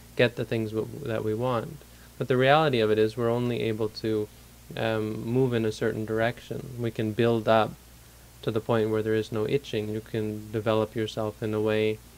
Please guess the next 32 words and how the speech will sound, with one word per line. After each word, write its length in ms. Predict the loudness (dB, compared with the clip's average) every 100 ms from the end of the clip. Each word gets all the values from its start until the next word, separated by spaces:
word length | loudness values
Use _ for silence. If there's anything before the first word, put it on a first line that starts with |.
| -20 -20 -20 -10
um, 380 | -4 -2 -2 -4
that 140 | -4
you're 100 | -2
able 240 | 0 0 -2
to 120 | -6
put 220 | -6 -2
off 300 | 0 -2 -4 -8
itching 360 | -8 -4 -6 -4
for 120 | -8
some 280 | -8 -10 -8
time. 400 | -8 -4 -4 -4
And 260 | -4 -4 -6 -18 -20 -20 -20 -20 -20 -20 -20 -8 2
on 100 | 4
the 60 |
microscopic 580 | 6 4 0 0 2 2
level, 240 | 2 4
you 100 | 4
can 160 | 2 -2
see 140 | 0
that 220 | 2 2 2
when 120 | 0
you 120 | -2
say, 180 | -2 -4
"Itching, 460 | -4 -6 -6 -6
itching," 320 | -6 -8 -6 -6
it 160 | -4
goes 200 | -4 -4
away 220 | 0 2
for 180 | 2 0
a 80 | -4
second. 680 | -4 -12 -12 -16 -16 -14 -2
But, 300 | 2 2 -2